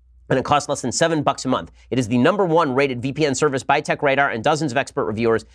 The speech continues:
ExpressVPN has these easy-to-use apps. It takes five seconds to set it up. I mean, it's really quick to set it up. And, and then you turn it on and you just leave it on in the background of your computer or your phone, and you don't have to worry about people hacking your information again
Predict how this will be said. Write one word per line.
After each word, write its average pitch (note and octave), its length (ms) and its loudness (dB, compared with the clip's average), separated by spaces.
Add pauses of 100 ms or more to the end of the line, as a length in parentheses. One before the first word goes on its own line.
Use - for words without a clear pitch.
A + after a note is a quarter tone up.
(120)
ExpressVPN D#3+ 680 0
has A#2 180 -2
these G#2 240 -6
easy-to-use D3 580 2
apps. C3+ 260 2
It - 100 -20
takes A#2 200 -10
five B2+ 260 0
seconds C3 380 -4
to G2+ 60 -8
set A2 140 0
it G2+ 60 -2
up. A2 140 2
I G#2+ 40 -2
mean, G2+ 120 -2
it's F2 80 -8
really B2+ 320 0
quick A#2 220 -4
to G#2+ 100 -6
set A2 160 0
it G#2+ 80 -2
up. A#2+ 200 0 (360)
And, A#2+ 340 0
and B2 160 4
then C#3+ 60 4
you C#3 80 0
turn F3 180 2
it F3+ 80 2
on G3 160 4
and D3 100 -2
you C#3 60 -2
just B2+ 140 -6
leave D3+ 140 0
it - 20 2
on D3+ 80 2
in D3+ 60 0
the D3 60 -4
background D3+ 320 0
of - 20 -6
your A#2+ 100 -10
computer D#3 340 0
or A#2 80 0
your B2 80 0
phone, D#3+ 300 0
and B2+ 100 -2
you B2+ 60 2
don't C#3+ 80 2
have C#3+ 140 -6
to D3 60 -2
worry E3 280 4
about B2 240 0
people B2+ 200 -2
hacking C3+ 320 -2
your B2 140 2
information C3 500 0
again A2 360 0